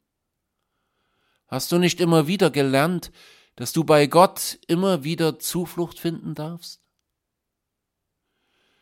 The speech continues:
Wenn es für die Kinder darum geht, eine Berufswahl zu treffen,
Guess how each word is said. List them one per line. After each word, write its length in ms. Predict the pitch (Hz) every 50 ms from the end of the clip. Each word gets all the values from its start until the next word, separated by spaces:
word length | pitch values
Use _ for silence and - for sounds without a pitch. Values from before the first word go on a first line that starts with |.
| _ _ _
Wenn 160 | - 113 127
es 260 | 135 135 - - - _
für 180 | - - 147 147
die 140 | 143 147 139
Kinder 340 | - 202 226 233 196 165
darum 320 | 139 151 156 143 156 151 147
geht, 560 | 131 151 185 214 208 202 - - - - - - _
eine 320 | _ - 131 143 147 143 131
Berufswahl 680 | 120 139 139 175 233 220 - - - 135 135 135 131
zu 100 | - 139
treffen, 480 | 120 - - 143 143 - - 143 120 113